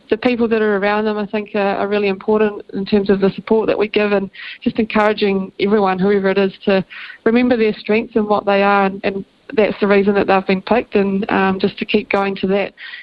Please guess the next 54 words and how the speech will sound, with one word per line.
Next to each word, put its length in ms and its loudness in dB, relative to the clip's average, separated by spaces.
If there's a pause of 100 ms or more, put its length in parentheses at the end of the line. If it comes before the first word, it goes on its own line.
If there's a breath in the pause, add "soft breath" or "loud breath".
(100)
when 160 0
they're 100 0
performing 440 -4
on 80 -2
the 80 -2
field. 440 -2
We 100 -2
can't 360 -2 (180)
go 120 2
and 140 0
find 440 -2 (320)
new 300 0
things 360 -4 (180)
now, 260 2
and 200 -4 (300 loud breath)
that 100 0
applies 440 0
to 80 0
anyone 500 0
that's, 200 -2 (180)
that's 200 0
here, 320 2
and, 220 -2 (160)
um, 340 -2
we 80 0
encourage 440 0
the 80 -2
youngsters 400 -2
to 80 -10
do 160 0
the 120 0 (100)
same. 240 -2
I 60 -2
think, 260 -2 (320 loud breath)
like 180 2
you 140 0
said, 280 -2
in 100 0
the 120 0
spin 180 0
department, 440 0
they're 80 -2
gonna 140 -2
be 140 -2
really 220 0
important, 500 -2 (120)
um, 360 -2
as 160 2
the 60 -2
tournament 340 2
goes 220 0
on 260 0
and 80 -4
the, 140 0